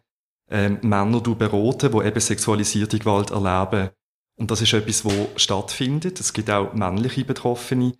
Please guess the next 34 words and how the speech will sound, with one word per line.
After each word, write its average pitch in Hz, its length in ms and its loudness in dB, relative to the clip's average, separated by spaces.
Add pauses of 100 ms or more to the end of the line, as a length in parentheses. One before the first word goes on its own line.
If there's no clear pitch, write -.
(200)
es - 160 -6
gibt 110 160 -2
auch 98 140 -2
Frauen, 104 520 0
die 107 140 -4
Täterinnen 98 600 -2
sind, 113 460 0
die 110 80 0
das 98 220 0
machen. 165 520 0 (580)
Aber 110 160 0
das 107 160 -2
ist - 160 4
so 110 140 2
ein 135 120 2
grosses 123 400 0
Tabuthema, 131 1000 0
dass 104 180 0
man 107 260 2 (480)
eigentlich 104 420 0
immer, 123 380 0
eben, 113 160 -2 (120)
das - 180 -4
passt 110 240 0
eigentlich 107 200 0
gar 104 200 2
nicht 107 140 2
auch 101 80 0
zu - 120 -2
dem 98 200 0
Bild, 107 340 0
das 131 60 -2
man 131 180 0
hat, 127 300 -2